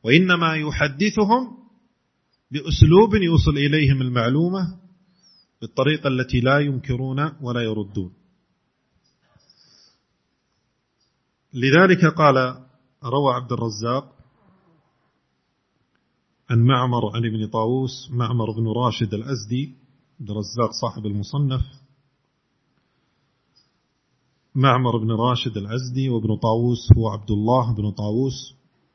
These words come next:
بن كيسان، وأبوه طاووس بن كيسان من كبار التابعين، وابن عباس، وهذا إسناد صحيح، رجاله ثقات.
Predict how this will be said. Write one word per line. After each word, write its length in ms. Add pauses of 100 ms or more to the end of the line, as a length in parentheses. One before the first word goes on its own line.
(140)
بن 100
كيسان، 640 (1200)
وأبوه 560
طاووس 380
بن 140
كيسان 560 (140)
من 200
كبار 320
التابعين، 560
وابن 220
عباس، 500 (640)
وهذا 220
إسناد 340 (200)
صحيح، 360 (1900)
رجاله 640
ثقات. 480